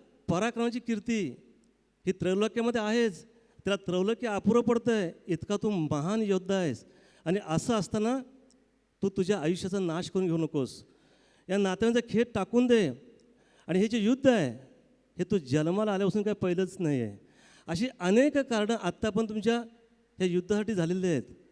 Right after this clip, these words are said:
भाविक हो, असा भगवंताने त्याला बोध केल्यानंतर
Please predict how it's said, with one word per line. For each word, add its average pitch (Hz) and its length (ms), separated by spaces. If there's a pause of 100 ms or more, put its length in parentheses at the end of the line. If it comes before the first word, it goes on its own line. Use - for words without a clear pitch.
(920)
भाविक 147 300
हो, 190 200 (880)
असा 208 200
भगवंताने 208 480
त्याला 220 160
बोध 214 300
केल्यानंतर 208 520